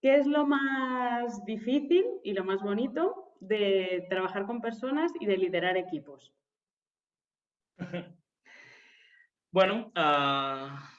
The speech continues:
Speaker 2: lo más bonito al final es, es ver cómo de alguna forma puedes, ah,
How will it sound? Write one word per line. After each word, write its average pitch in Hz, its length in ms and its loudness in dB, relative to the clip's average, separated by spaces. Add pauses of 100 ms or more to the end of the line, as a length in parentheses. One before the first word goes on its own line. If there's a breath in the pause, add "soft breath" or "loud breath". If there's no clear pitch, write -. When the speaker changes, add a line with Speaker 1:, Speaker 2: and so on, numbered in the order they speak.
(120)
Speaker 2:
lo 175 140 -2
más 165 200 2
bonito 180 280 2
al 175 80 2
final 160 340 0
es, 147 540 -2
es 151 520 -6
ver 151 300 2
cómo 170 200 -2
de 156 80 0
alguna 151 320 2
forma 165 480 -2
puedes, 151 760 2
ah, 135 240 0